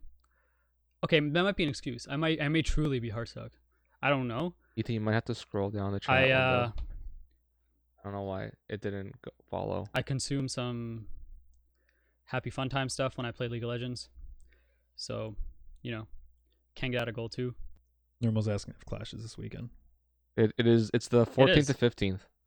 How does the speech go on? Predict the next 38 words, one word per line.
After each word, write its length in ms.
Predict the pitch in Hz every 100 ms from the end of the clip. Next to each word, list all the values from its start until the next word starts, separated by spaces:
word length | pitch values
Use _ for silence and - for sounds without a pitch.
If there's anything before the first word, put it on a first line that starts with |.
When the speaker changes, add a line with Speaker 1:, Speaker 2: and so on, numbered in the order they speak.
| _ _ _
Speaker 3:
Yeah. 80 | 110
Speaker 1:
It 120 | 120
is. 240 | 120 110 -
Speaker 2:
Why 100 | 131
do 60 | 151
Speaker 1:
It's 60 |
Speaker 2:
I 60 | 135
Speaker 1:
the, 60 | 123
Speaker 2:
know 160 | 110
that? 200 | 101 95
Speaker 1:
it's 80 | 95
the 60 | 107
Speaker 2:
Like, 120 | 104 101
Speaker 1:
fourteenth. 120 | -
Speaker 2:
come 140 | 123 92
on, 80 |
I 40 | 104
don't 100 | 127
know 60 |
if 40 | 131
I'm 40 |
gonna 100 | 110
play. 280 | 104 120 98 - _
Speaker 1:
We're 120 | 131
gonna, 220 | 139 147 139
we're 80 | 139
gonna 120 | 139
have, 160 | 131 120 123
uh, 260 | 127 123 117 120
a 60 | 123
session 380 | 135 - 135
on 180 | 123 117
the 60 | 123
fifteenth. 80 | 156
Speaker 2:
Actually, 600 | - - 120 113 131 160 _ _ _ _ _ _ _
I 100 | 113 113 _
might 300 | 104 104 135 - _ - -
be, 120 | 107